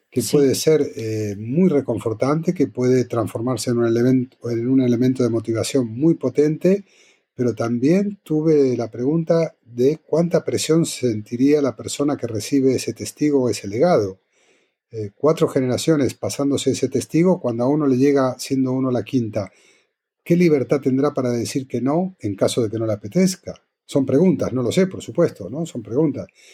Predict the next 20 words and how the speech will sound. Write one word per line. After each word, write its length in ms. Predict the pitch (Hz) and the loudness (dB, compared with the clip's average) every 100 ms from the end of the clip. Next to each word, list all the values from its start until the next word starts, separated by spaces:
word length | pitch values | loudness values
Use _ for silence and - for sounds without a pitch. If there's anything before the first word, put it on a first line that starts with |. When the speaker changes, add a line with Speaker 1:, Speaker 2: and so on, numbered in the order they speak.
| - _ - | -20 _ 0
Speaker 1:
Pero, 360 | 139 170 196 - | 4 4 2 0
eh, 240 | 127 117 110 | -2 -4 0
qué 140 | 160 | 2
reto, 460 | 151 185 185 113 98 | 4 2 2 -4 -4
en 80 | |
todo 180 | 104 147 | 0 0
caso 260 | 131 160 170 | 0 -2 -4
es 120 | 143 | -4
un 80 | 139 | -4
desafío. 560 | 117 127 - 135 92 - - _ _ _ _ | -2 -4 -2 -2 -2 -10 -20 _ _ _ _
Speaker 2:
Claro, 340 | - 208 185 - | -2 2 0 0
y, 260 | 240 - 247 | -2 0 -2
y, 40 | 226 - - | -2 -10 -4
em, 460 | 196 196 202 196 196 | 0 2 2 -2 -2
aquí 240 | 202 240 | -2 0
entra 200 | 294 294 | 2 2
también 320 | 269 240 254 254 | 0 2 2 2
el 100 | 202 | 2
tema 240 | 233 262 | 0 2
de, 340 | 208 180 170 | 2 2 0